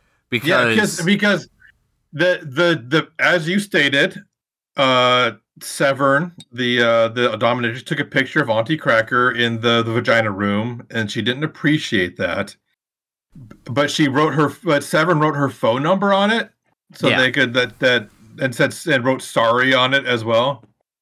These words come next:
Speaker 1: Like you do.
Speaker 2: All right, okay, so Christian has finally responded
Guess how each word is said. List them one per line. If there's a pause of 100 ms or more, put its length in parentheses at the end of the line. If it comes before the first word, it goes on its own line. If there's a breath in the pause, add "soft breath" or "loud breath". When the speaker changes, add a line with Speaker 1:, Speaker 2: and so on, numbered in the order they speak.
(460)
Speaker 1:
Like
you
do. (800)
Speaker 2:
All
right,
okay,
so
Christian
has
finally
responded